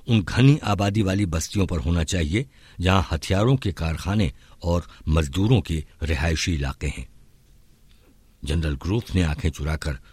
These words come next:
ओपेनहाइमर को देखा। "और ये भौतिक शास्त्री रॉबर्ट ओपेनहाइमर, इसने अपने एक मित्र को पत्र में लिखा था, 'मुझे दो ही चीजें सबसे अधिक पसंद है, भौतिक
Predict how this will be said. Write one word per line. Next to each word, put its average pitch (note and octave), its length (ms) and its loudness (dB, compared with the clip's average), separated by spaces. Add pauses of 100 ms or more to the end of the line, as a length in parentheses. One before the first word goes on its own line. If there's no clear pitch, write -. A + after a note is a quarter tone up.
(120)
ओपेनहाइमर D#2 520 -2
को C2+ 160 -10
देखा। C2+ 320 -12 (800)
"और G#2 140 2
ये G#2+ 100 4
भौतिक A#2+ 400 0
शास्त्री B2 480 0
रॉबर्ट G#2+ 460 2
ओपेनहाइमर, G#2 640 0 (840)
इसने C#3 260 2
अपने C3 300 4
एक C3 140 0
मित्र - 360 2
को C#3 140 2
पत्र A#2 260 -2
में G2 120 2
लिखा F2+ 260 -2
था, A2 180 -8 (500)
'मुझे G#2+ 200 6
दो G2+ 180 2
ही C3+ 140 4
चीजें A2+ 320 0
सबसे - 320 -4
अधिक E2 200 -2
पसंद E2+ 380 -2
है, C2+ 200 -6 (520)
भौतिक E2+ 280 -2